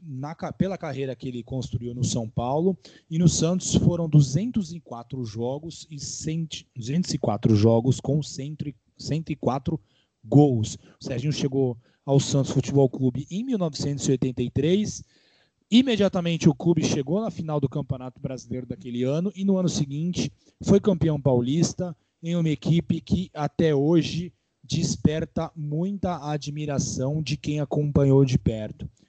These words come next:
E fechando os cinco maiores centroavantes da história do Santos, o Juari, um eterno menino da Vila.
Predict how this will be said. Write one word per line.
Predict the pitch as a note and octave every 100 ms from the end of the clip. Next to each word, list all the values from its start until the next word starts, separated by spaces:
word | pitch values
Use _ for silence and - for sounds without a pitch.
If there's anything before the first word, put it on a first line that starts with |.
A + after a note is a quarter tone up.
| -
E | E3+
fechando | F#3+ E3 - F3+ F#3+ G3 F#3+ - _ _
os | G#3 G#3
cinco | - F3+ F3
maiores | E3+ D#3 D3 D3 C#3
centroavantes | C#3+ D3 C#3+ C#3+ B2+ C3 B2+ A#2+ -
da | - F#3
história | D#3+ - D3 C#3+
do |
Santos, | C#3 - E3+ F3+ -
o | A3
Juari, | F3+ G#3+ F3+ D3 - _ _ _
um | F#3+ A3+ B3 - _ _ _ _ _ _
eterno | A3 G#3+ - F3+ F#3 F#3
menino | F3+ F3 E3+ E3+
da | E3
Vila. | C#3 A#2+ B2 A2+ G2+